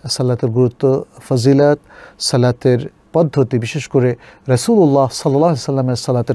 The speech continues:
পদ্ধতি নিয়ে আমরা বিস্তারিত আলোচনা করেছি এবং সালাতের বিভিন্ন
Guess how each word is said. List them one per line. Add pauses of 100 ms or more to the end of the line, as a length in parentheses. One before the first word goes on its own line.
পদ্ধতি
নিয়ে (280)
আমরা
বিস্তারিত
আলোচনা
করেছি (380)
এবং (300)
সালাতের (300)
বিভিন্ন